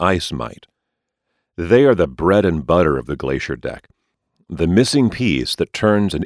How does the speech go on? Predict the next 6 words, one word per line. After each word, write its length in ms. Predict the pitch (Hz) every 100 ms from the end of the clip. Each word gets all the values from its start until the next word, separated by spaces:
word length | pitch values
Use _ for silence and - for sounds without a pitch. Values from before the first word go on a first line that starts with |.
| -
insurmountable 1000 | 123 131 - 101 87 95 98 90 90 87
economic 500 | 90 87 80 85 78
advantage 720 | 76 65 67 64 69 64 - _ _
into 400 | 90 85 - 85
scored 420 | 78 - 71 69 65
agendas. 640 | 62 65 60 57 55 -